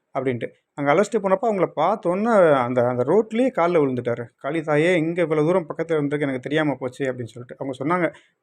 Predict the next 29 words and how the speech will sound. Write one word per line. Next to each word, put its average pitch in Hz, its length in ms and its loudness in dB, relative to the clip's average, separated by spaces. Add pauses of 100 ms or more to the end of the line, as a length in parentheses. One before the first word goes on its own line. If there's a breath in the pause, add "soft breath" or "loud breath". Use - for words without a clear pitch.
"மாயம்மா 170 320 2
மாதிரியே 170 280 2
இருக்காங்க. 127 640 0 (280)
என், 127 380 -6
என் 127 180 -4
தாய் 156 220 2
மாதிரியே 160 280 4
இருக்காங்க. 131 320 0
மாயம்மாவை 151 480 2
நான் 143 120 2
பல 135 200 2
வருஷமா 135 140 -4
பார்த்துக்கிட்டு 147 320 -6
இருக்கேன். 131 260 -6
அவங்க 131 240 0
மாதிரியே 160 260 2
இருக்காங்க" 127 340 0
அப்படின்னு 120 160 -6
சொல்லி 120 360 -4 (160)
சொன்னாங்க. 120 340 -2 (400 soft breath)
ரொம்ப 185 240 4
அற்புதமான 185 520 2
ஞானி. 143 420 0 (280)
அவங்க 151 280 2
ரெண்டாயிரத்தி 214 280 4
மூணுல 180 400 2
வந்து 165 240 2
ஜீவசமாதி 143 460 -2
அடைஞ்சிட்டாங்க. 113 400 -10